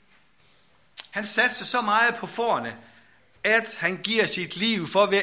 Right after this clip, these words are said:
eneste, eneste får kan blive reddet.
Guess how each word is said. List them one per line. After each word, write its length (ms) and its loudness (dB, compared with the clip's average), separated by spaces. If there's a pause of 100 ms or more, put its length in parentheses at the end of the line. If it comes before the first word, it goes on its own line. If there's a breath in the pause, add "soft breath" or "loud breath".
eneste, 680 0
eneste 600 -4
får 680 2 (320 loud breath)
kan 480 0 (340)
blive 180 -4
reddet. 340 -4